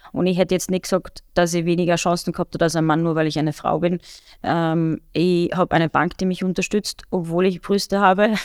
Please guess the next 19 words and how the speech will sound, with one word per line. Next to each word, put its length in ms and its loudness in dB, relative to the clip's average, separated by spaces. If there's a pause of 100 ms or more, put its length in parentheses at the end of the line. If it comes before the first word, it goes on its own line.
(200)
<laughs> 320 -2
und 220 0
da 180 4 (340)
war 200 2
es 140 -2
gar 180 4
nicht 180 4
schwierig. 400 0
Ich 60 -2
bin 140 0
da 80 0
reinspaziert, 600 0
hab 80 -2
mein 160 2
Konzept 380 -2
vorgestellt 420 0
und 100 0
hab 120 0
gesagt, 320 -2